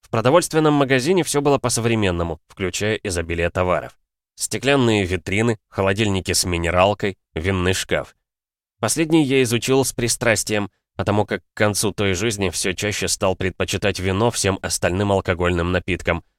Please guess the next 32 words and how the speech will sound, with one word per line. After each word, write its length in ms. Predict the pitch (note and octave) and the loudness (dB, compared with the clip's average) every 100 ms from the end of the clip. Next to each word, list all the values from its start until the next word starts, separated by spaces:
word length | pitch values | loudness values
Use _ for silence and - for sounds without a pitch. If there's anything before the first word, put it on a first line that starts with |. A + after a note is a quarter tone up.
| _ _ - | _ _ -4
Не 80 | |
то 80 | B2+ | -2
чтобы 280 | G3 D#3+ C#3+ | 0 0 2
я 100 | C3 | 4
был 200 | B2+ C#3+ | 4 2
снобом, 520 | - C3 G#2+ F#2 F2 - _ _ _ | 2 2 4 2 0 -6 _ _ _
Алена 300 | G2+ G#2 G#2 | -2 0 2
хорошо 340 | G2 G2 - A#2+ | 2 0 0 -2
в 80 | |
вине 300 | F#2+ F#2 F#2 | 0 0 0
разбиралась 720 | A2 G2 F2 F#2 F2+ F2 - - | 0 0 0 2 2 0 -2 -4
и 60 | |
научила 420 | G2 G2+ - C3+ | -2 -2 -2 0
отличать 540 | B2 A#2+ A2 A2+ G2 E2+ | 0 -2 -2 -2 -4 -4
достойные 640 | F2 - G#2+ G#2+ A2 A2 - | -4 -2 -2 -2 0 -2 -2
образцы 540 | F#2+ F#2 - - A2 | -2 -2 -2 -4 -4
от 140 | G#2+ - | -4 -4
шмурдяка. 680 | G#2 F#2+ E2+ F2+ - D#2 - _ _ _ _ _ _ _ _ | -2 -2 -2 -4 -4 -4 -6 _ _ _ _ _ _ _ _
В 60 | - | -6
Старом 300 | - C#3+ C#3+ | -2 0 2
Союзе 460 | C#3+ D3 F#3+ D#3 | 2 2 2 0
в 60 | C3 | -2
силу 300 | - B2+ A2+ | 0 2 2
возраста 540 | G#2 C3 B2+ A#2+ - | 2 0 0 0 0
я 160 | A#2 A#2 | 0 0
не 120 | A#2 | 2
мог 200 | A#2+ C#3 | 2 0
оценить 400 | A2 G2+ G#2 F#2 | -2 -2 -2 -2
качество 460 | - A2 G2 - F#2 | -4 -2 -4 -2 0
и 40 | |
выбор 280 | F2+ F#2 F#2+ | 0 2 2
алкоголя. 520 | F#2 G2+ F#2 A2 F#2+ | 2 0 -2 -2 -2